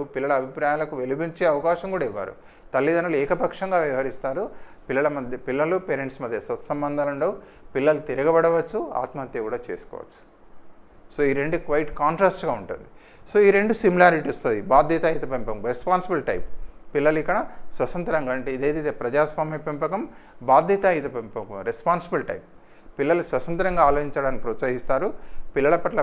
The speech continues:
ప్రేమానురాగాలు చూపెడతారు పేరెంట్స్, పిల్లల నుండి ఏమి ఆశిస్తారో స్పష్టంగా చెప్తారు, భౌతికంగా ఎలాంటి శిక్ష ఇవ్వరు. ఈ విధంగా పెరిగిన పిల్లలు సాంఘికంగా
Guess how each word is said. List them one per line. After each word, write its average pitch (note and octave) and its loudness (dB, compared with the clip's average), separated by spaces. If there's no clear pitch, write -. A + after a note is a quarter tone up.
ప్రేమానురాగాలు C3 0
చూపెడతారు C3+ -2
పేరెంట్స్, C#3+ -4
పిల్లల C#3+ 4
నుండి D3+ -2
ఏమి D3 0
ఆశిస్తారో F3+ -2
స్పష్టంగా D3 -2
చెప్తారు, B2+ -2
భౌతికంగా E3+ 0
ఎలాంటి C#3+ -2
శిక్ష - -8
ఇవ్వరు. A2+ 0
ఈ C#3+ 2
విధంగా G3+ 2
పెరిగిన D#3+ -2
పిల్లలు D3 0
సాంఘికంగా B2+ -2